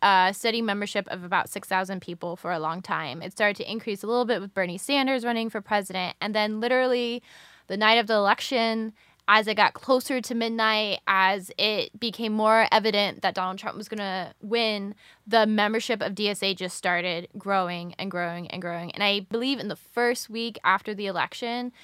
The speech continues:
D S A gained a thousand new members. And now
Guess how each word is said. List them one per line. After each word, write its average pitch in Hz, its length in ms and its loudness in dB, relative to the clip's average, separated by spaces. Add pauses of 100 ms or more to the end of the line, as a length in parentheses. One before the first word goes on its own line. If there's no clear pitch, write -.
(220)
D 233 120 0
S 214 160 0
A 208 80 0
gained 190 460 -4
a 202 40 -8
thousand 190 420 -4
new 180 100 -8
members. - 640 -12
And 208 260 -2
now 233 440 4